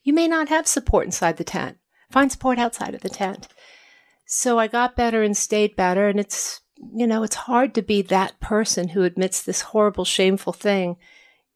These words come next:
My mother never loved me, but my father gave me a massive gift two months before he died.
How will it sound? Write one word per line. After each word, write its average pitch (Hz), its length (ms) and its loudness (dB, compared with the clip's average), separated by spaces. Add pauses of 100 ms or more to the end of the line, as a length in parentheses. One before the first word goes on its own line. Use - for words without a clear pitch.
(100)
My 233 120 -2
mother 262 260 4
never 269 260 2
loved 277 300 -2
me, 202 260 0 (540)
but 220 120 2
my 220 140 2
father 240 460 0
gave 196 320 0
me 190 300 2
a 190 60 -2
massive 196 760 0
gift 175 400 0
two 220 160 -2
months 190 240 0
before 185 320 -2
he 185 60 0
died. 165 480 -2